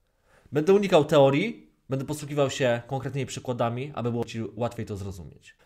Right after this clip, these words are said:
Po pierwsze, lead magnet rozwiązuje tylko jeden, jedyny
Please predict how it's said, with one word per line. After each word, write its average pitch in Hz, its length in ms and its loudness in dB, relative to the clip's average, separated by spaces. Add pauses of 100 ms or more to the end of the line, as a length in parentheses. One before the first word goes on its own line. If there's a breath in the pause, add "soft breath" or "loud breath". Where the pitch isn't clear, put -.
Po - 120 2
pierwsze, 151 580 4 (220 loud breath)
lead 123 180 -6
magnet 143 560 2
rozwiązuje 131 760 -2
tylko 151 500 0
jeden, 127 500 0 (120)
jedyny 113 560 -4